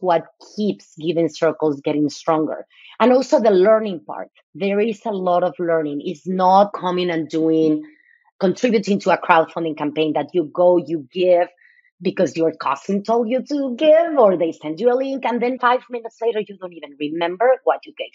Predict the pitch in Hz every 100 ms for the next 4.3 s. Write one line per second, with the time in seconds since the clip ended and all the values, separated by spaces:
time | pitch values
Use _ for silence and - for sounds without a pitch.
0 | - - _ _ _ _ _ _ _ -
1 | 214 202 - 208 196 196 202 208 208 -
2 | 330 330 233 160 196 220 214 202 190 202
3 | 196 202 196 196 190 185 180 175 170 156
4 | 147 156 135